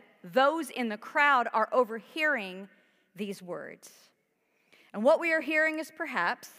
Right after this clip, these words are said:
this fabulous passage of Scripture, which I have called one of the most beautiful. And we hear these words, "Blessed are the poor in spirit,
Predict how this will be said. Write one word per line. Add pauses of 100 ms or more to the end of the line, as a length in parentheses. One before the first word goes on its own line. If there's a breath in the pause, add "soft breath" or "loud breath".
this
fabulous (160)
passage
of
Scripture,
which
I
have
called (100)
one
of
the
most
beautiful. (500)
And
we
hear
these
words,
"Blessed (340 loud breath)
are
the (140)
poor
in
spirit,